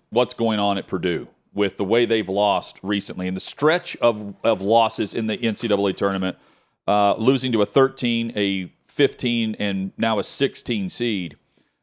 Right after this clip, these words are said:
And y-, you bring up Tony Bennett, and I think a-, as far as, like, clean coaches go,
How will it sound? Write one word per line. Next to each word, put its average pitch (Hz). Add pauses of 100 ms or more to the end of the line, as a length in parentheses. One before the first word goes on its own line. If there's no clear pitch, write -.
And 107
y-, 110
you 127
bring 123
up - (640)
Tony 123
Bennett, 110 (300)
and 107
I 127
think -
a-, 131
as 127
far 180
as, 123
like, 113
clean 156
coaches 143
go, 156